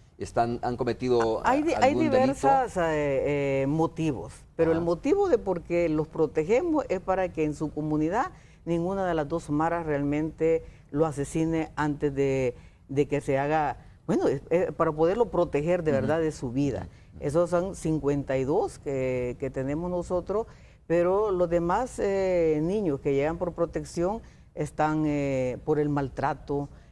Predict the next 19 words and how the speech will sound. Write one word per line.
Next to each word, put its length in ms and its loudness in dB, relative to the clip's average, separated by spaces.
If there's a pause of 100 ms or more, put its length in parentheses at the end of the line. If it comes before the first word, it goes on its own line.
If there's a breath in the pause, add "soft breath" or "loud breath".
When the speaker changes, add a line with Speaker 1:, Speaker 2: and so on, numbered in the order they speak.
(120 loud breath)
Speaker 2:
el 180 -2
maltrato 480 0
físico, 600 -4
el 80 0
maltrato 460 -2
psicológico, 960 -2
abandono, 920 0 (360 soft breath)
este, 1000 -2
la 200 2
desintegración 840 -2
familiar, 640 -2 (320 loud breath)
aunque 440 -2
nosotros, 920 -2
eh, 400 0
la 160 -2
ley 380 -2
igual 500 -2
nos 160 -2
mandata 640 -4